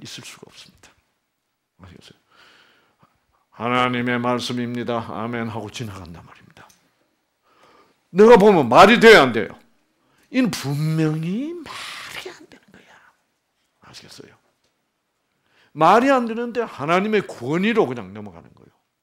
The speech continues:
어. "하나님이 그랬으면 그런 기다, 마." 이런 식으로 완전히 굴종적인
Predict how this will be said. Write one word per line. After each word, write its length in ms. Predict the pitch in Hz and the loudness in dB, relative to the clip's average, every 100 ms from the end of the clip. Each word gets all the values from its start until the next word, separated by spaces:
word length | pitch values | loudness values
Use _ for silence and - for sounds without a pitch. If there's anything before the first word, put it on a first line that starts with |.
| _ _ _ _ _ | _ _ _ _ _
어. 200 | - _ _ _ _ _ _ _ _ _ _ _ _ _ | -20 _ _ _ _ _ _ _ _ _ _ _ _ _
"하나님이 600 | 147 247 240 202 180 143 | 4 6 6 2 -2 -6
그랬으면 460 | 139 160 156 175 | -2 -2 -2 -12
그런 320 | - 117 143 | -12 -14 -12
기다, 240 | 156 185 98 | -14 -14 -16
마." 240 | 73 57 _ _ _ _ _ _ _ _ _ _ _ _ _ | -18 -20 _ _ _ _ _ _ _ _ _ _ _ _ _
이런 460 | - 214 269 277 277 | -10 -6 -4 -6 -8
식으로 920 | - 214 180 160 135 160 143 85 _ _ _ _ _ | -12 -14 -12 -12 -10 -10 -12 -14 _ _ _ _ _
완전히 680 | - 110 170 233 233 233 240 | -14 -8 -8 -8 -10 -10 -14
굴종적인 1080 | - 151 190 - 202 180 170 135 123 98 - | -16 -14 -14 -10 -10 -8 -8 -10 -10 -16 -20